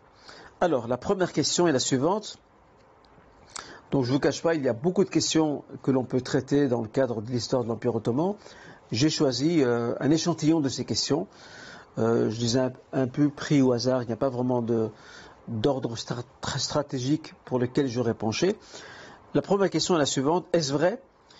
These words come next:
qu'une fois arrivés au, euh, qu'une fois arrivés au trône, les sultans ottomans,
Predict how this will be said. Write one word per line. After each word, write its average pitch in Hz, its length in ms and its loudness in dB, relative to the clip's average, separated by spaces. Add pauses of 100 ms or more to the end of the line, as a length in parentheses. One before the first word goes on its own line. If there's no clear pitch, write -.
(400)
qu'une 185 160 4
fois 175 180 2
arrivés 147 260 0
au, 147 200 2
euh, 135 260 4 (100)
qu'une 185 180 4
fois 160 140 2
arrivés 147 180 2
au 131 140 4
trône, 185 420 0 (100)
les 135 140 2
sultans 175 380 2
ottomans, 147 460 0